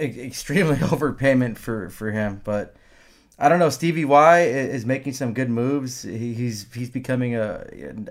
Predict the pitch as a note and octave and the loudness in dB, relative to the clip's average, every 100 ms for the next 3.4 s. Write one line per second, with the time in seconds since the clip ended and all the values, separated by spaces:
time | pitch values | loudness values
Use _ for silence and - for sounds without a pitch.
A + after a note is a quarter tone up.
0 | - _ _ _ C3+ C3 C#3 C#3+ D3+ C#3 | -16 _ _ _ -4 0 2 2 0 -2
1 | C#3 A#2 A#2+ C#3 A#2 - - C3+ B2+ - | -4 -4 -2 -2 -2 -6 -2 0 0 -4
2 | A2+ D3+ C#3 A#2 C3+ C3+ A#2+ A2 A#2 D#3 | 0 2 2 -2 0 0 0 -4 0 2
3 | C#3+ A2+ A2+ - | 2 0 -2 -4